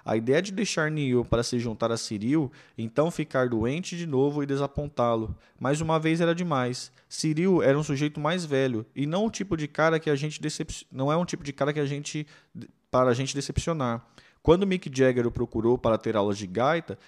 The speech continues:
Cyril olhou para ele e disse, "Coloque a boca e assopre." Foi só quando você estava no Mark, uma noite, Cyril mandou você ir tocar com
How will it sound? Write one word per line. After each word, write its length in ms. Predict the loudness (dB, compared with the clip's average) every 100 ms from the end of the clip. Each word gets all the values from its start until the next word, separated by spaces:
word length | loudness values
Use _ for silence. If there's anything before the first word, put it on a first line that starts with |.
| -12
Cyril 380 | -4 0 2 2
olhou 260 | 4 4
para 240 | 2 2 2
ele 200 | 2 -2
e 40 |
disse, 520 | -2 -2 -2 -6 -16 _ _ _
"Coloque 600 | 0 4 6 6 2 -4
a 100 | -2
boca 360 | 0 2 2 0
e 80 | -2
assopre." 540 | -2 0 0 0 -10 -20 _ _ _
Foi 160 | -4
só 220 | 0 0
quando 240 | 0 -2 -2
você 260 | -2 -2
estava 320 | -4 -2 -2 -2
no 80 |
Mark, 440 | 0 2 2 -2 -8 -14 _ _ _ _ _ _ -6
uma 220 | 0 2
noite, 440 | 4 4 4 0 -4
Cyril 440 | -2 0 4 4
mandou 340 | 2 2 2
você 300 | 2 0 0
ir 140 | -2 -2
tocar 400 | -4 0 2 2
com 420 | -2 -4 -6